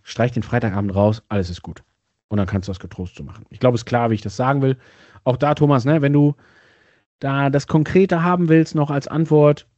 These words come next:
schreib das ruhig gerne ganz konkret auf und sag das so ganz explizit und, und, ne, also fühlt euch ermutigt dazu, solche Fragen auch richtig gut konkret zu stellen. Dann gebe ich euch eine ganz präzise Antwort. Ansonsten umschreibe ich das auch gerne.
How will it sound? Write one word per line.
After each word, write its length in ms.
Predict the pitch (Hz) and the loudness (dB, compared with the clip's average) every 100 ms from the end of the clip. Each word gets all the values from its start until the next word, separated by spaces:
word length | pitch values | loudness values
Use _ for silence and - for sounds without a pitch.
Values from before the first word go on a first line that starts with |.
| _ _ | _ _
schreib 280 | - 170 - | -4 -2 -2
das 160 | 180 | 0
ruhig 180 | 196 202 | 0 0
gerne 240 | 190 190 | 0 0
ganz 180 | 165 180 | 0 0
konkret 380 | - 156 - 156 | 0 -2 0 0
auf 400 | 165 185 190 175 | 2 2 2 2
und 300 | 151 139 131 | 0 0 0
sag 180 | 165 165 | 0 0
das 120 | 147 | 0
so 100 | 151 | 0
ganz 240 | 139 156 - | 2 2 0
explizit 760 | 147 - 139 - 185 190 - - | -6 -4 -4 0 2 2 -2 -10
und, 420 | - 127 131 131 | -2 0 0 -2
und, 300 | - 131 123 | -4 -2 0
ne, 180 | 135 165 | 4 4
also 320 | 127 127 127 127 _ - | 4 2 2 -2 _ -20
fühlt 340 | - 175 190 | 2 4 4
euch 500 | 143 147 151 151 - _ _ _ _ _ - | 4 4 4 2 -10 _ _ _ _ _ 0
ermutigt 640 | 131 160 220 - 175 - | 4 4 4 4 2 2
dazu, 580 | 139 139 147 - 147 147 - _ _ _ _ _ | 2 2 2 0 2 2 -2 _ _ _ _ _
solche 280 | - 135 135 | -2 -2 -2
Fragen 320 | - 143 156 | -4 -2 2
auch 140 | 135 | 2
richtig 280 | 175 180 156 | 2 0 -2
gut 160 | - 185 | -4 0
konkret 400 | - 147 160 156 | 0 0 0 0
zu 120 | - | -2
stellen. 400 | 147 - 180 185 | -6 -2 2 2
Dann 80 | 165 | 4
gebe 120 | 160 | 2
ich 100 | 165 | 2
euch 160 | 156 156 | 0 0
eine 220 | 151 143 | 0 -2
ganz 300 | - 170 170 | -2 -2 -4
präzise 460 | - 147 - 143 131 | -6 -6 -4 -4 -4
Antwort. 380 | 143 151 139 - | -4 0 -2 0
Ansonsten 420 | 127 139 151 139 | 2 2 2 -2
umschreibe 460 | 123 - 156 175 | -4 -2 2 4
ich 60 | 170 | 4
das 180 | 151 - | 2 -4
auch 120 | 135 | -2
gerne. 440 | 135 131 131 135 | 2 4 4 0